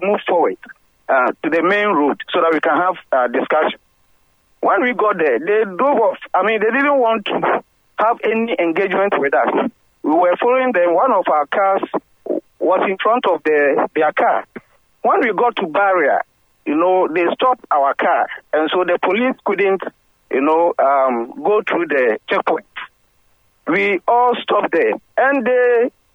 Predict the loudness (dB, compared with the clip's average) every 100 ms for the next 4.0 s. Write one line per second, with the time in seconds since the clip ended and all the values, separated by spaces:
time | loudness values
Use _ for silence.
0 | -12 -2 0 2 0 2 2 0 -2 -6
1 | -2 0 0 0 2 2 -2 -10 -14 -4
2 | -2 0 0 0 -2 -2 -2 0 -2 -2
3 | -6 -20 _ -4 -2 0 -2 0 0 -2